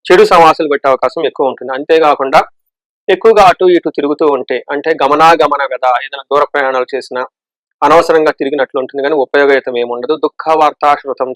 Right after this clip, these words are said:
చైవ అంటే మిమ్మల్ని దుఃఖించే, దుఃఖానికి కారణమైన వార్తలు వినే అవకాశం ఎక్కువగా ఉంటుంది, గమనించుకోవాలి. సూర్యుడు వల్ల ఇది జరుగుతుంది. అలానే కుజుని వల్ల మిక్స్డ్ రిజల్ట్ వస్తుంది. ఒకటి ప్రవాహం, ధన ప్రవాహం బాగుంటుంది,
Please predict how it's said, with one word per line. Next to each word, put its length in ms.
చైవ 320
అంటే 200
మిమ్మల్ని 400
దుఃఖించే, 880
దుఃఖానికి 640
కారణమైన 440
వార్తలు 440
వినే 160
అవకాశం 400
ఎక్కువగా 360
ఉంటుంది, 280
గమనించుకోవాలి. 680
సూర్యుడు 340
వల్ల 200
ఇది 160
జరుగుతుంది. 440
అలానే 240
కుజుని 360
వల్ల 280
మిక్స్డ్ 320
రిజల్ట్ 260
వస్తుంది. 300
ఒకటి 300
ప్రవాహం, 840
ధన 100
ప్రవాహం 420
బాగుంటుంది, 580